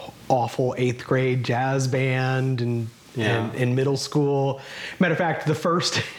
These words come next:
Speaker 1: <laughs> don't, sorry to break into, to, uh,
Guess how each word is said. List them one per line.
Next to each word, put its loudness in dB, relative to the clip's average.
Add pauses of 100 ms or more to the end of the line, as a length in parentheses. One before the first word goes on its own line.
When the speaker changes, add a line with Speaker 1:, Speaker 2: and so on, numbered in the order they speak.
(220)
Speaker 1:
<laughs> -2
don't, 4 (180)
sorry 2
to 4
break 0
into, 2
to, 2
uh, -2